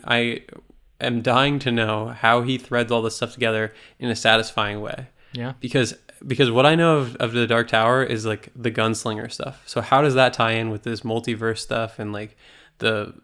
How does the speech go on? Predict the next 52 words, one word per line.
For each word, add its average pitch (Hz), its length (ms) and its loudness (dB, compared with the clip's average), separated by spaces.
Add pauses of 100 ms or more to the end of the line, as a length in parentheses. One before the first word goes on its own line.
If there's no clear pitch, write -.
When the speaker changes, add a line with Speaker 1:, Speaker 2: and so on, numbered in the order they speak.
Speaker 1:
the, 107 500 -4
Speaker 2:
The 131 80 -6
man 135 220 2
in, 127 80 0
Speaker 1:
you 107 80 0
know 104 100 -6
Speaker 2:
the 123 100 -2
man 139 220 2
in 131 100 0
black 127 380 2 (560)
being 123 220 -6
pursued 127 320 -4
by 156 60 2
Speaker 1:
Yeah. 139 100 2
Speaker 2:
the 123 80 -2
gunslinger? 135 360 -6
Who 139 120 0
is 151 100 -2
the 160 60 -4
man 165 160 0
in 147 60 -4
black? 165 280 0
I - 60 -2
don't 240 140 -2
know. 262 280 -2 (580)
Speaker 1:
Right, 135 300 4
Speaker 2:
Um, 135 100 0
Speaker 1:
I 127 60 6
don't 131 100 6
know 135 120 6
Speaker 2:
and, 135 100 4
Speaker 1:
any - 0 -
of 139 60 4
Speaker 2:
and 165 60 4
I - 20 4
Speaker 1:
that 208 80 6
Speaker 2:
also 233 180 2
Speaker 1:
stuff, 196 80 6
Speaker 2:
have 180 120 4
Speaker 1:
yeah. 117 60 0
Speaker 2:
read 160 200 2
The 139 80 -8
Stand, 147 400 -2
and 131 100 -6
you 139 80 -6
haven't, 147 380 -4 (320)
right? 147 260 -2 (880)
Speaker 1:
Right, 120 320 0
yeah. 123 260 -6
Speaker 2:
Yeah, 117 260 4
and 127 260 0
so 131 400 4